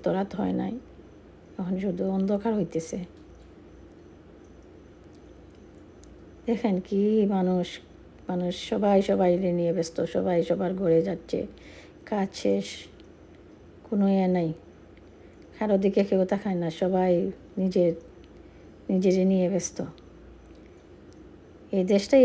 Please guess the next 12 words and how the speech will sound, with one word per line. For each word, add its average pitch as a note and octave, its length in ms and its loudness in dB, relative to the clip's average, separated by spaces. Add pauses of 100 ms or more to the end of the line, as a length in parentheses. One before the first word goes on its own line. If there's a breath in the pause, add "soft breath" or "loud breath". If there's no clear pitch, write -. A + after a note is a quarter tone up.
(120)
এই, G#3+ 80 6 (300)
এটাই G#3 260 4
ভালো F3 240 4
লাগে E3 260 0
যে, G3 60 -2 (100)
যে G3 60 0 (120)
বাইরে, F#3+ 240 4 (160)
বাইরে A3 240 6 (100)
যান G#3 220 0
আপনি, G3 160 -2 (120)
যে, G3 60 -6 (680 loud breath)
যে G#3+ 100 6